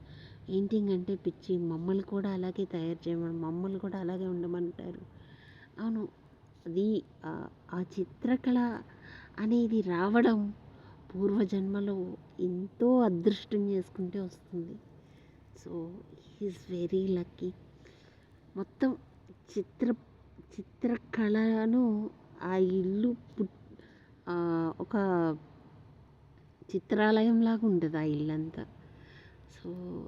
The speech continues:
అలాగా నేర్పించ-, ఒక మంచి గురువు, ఆ, రవీంద్ర గారి మాటల్లో మంచి గురువు.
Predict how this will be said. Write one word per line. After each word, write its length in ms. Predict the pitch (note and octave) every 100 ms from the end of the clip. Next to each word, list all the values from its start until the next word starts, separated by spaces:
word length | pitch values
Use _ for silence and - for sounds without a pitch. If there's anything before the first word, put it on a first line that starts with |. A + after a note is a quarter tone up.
| - - - E3+
అలాగా 540 | E3+ E3 F3 F3+ F3 - - - - - - - - - - - - - - - - - - - _ _ _ _ _ - _ - - - - - -
నేర్పించ-, 840 | G#3 F#3+ F#3+ F#3 F#3 G3+ F#3 - -
ఒక 260 | G3 -
మంచి 600 | G#3+ G3+ F3+ F#3 F#3+ -
గురువు, 400 | G3 F#3+ F3+ E3 - -
ఆ, 240 | F3+ F3
రవీంద్ర 440 | E3+ F3 F#3 F#3 F3+
గారి 260 | F3+ F3
మాటల్లో 640 | F3 E3+ E3+ F3+ E3+ D#3+ A#3 - - - -
మంచి 320 | E3+ F3 -
గురువు. 340 | F#3 F3+ F3+